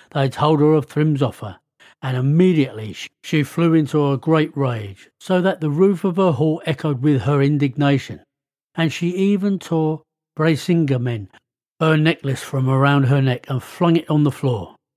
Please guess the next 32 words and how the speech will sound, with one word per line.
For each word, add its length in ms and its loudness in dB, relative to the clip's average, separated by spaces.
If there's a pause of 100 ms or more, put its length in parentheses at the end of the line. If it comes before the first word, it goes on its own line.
(100)
"How 240 2 (140)
dare 260 0
one 200 0
of 100 -4
the 100 -2
giant 360 2
race 340 -2 (540)
offer 260 -2
for 220 -6
my 360 2
hand 420 -6 (260)
as 140 -2
though 200 2
I 100 2
were 160 2
not 240 0
among 300 0
the 120 0
highest 400 -2
of 140 -6
the 60 -2
Vanir? 480 0 (520)
How 140 2
dare 300 2
he 100 2
speak 340 -6
such 340 -10
words 320 0
to 100 -10
you? 240 -8 (400)
And 160 -8
how 240 -2